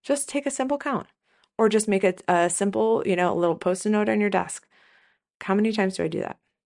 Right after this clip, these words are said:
Then just, you know, let's just see. And then when we get some data, then you get to choose what you wanna do about it, if you want some help working through that,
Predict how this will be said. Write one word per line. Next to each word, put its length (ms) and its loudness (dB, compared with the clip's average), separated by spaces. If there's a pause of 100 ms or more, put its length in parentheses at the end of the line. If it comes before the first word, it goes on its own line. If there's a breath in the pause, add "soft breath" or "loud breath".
(420)
Then 180 -4
just, 300 -8 (120)
you 80 -4
know, 140 -2
let's 240 -4
just 160 -4
see. 200 2
And 180 2
then 160 -2
when 160 -2
we 80 -8
get 180 -4
some 140 -4
data, 380 -4 (1200 soft breath)
then 140 -2
you 100 2
get 140 2
to 100 -2
choose 240 -4
what 180 -6
you 60 -6
wanna 160 -2
do 100 -2
about 280 -8
it, 1300 -20
if 120 -6
you 80 2
want 160 -4
some 100 -6
help 220 -6
working 200 -10
through 200 -6
that, 160 -10